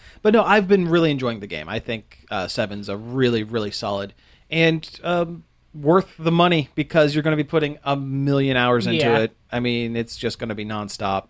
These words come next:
Speaker 1: Um,
Speaker 2: Just, just be prepared to, to just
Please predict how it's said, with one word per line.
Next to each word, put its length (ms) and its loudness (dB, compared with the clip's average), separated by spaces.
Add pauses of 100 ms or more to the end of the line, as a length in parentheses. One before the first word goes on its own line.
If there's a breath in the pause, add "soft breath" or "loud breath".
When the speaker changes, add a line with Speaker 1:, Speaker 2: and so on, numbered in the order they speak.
(220)
Speaker 1:
Um, 480 -10
Speaker 2:
Just, 260 -2 (280)
just 280 -6
be 120 0
prepared 580 0
to, 360 -2 (100)
to 320 -8 (100)
just 240 -10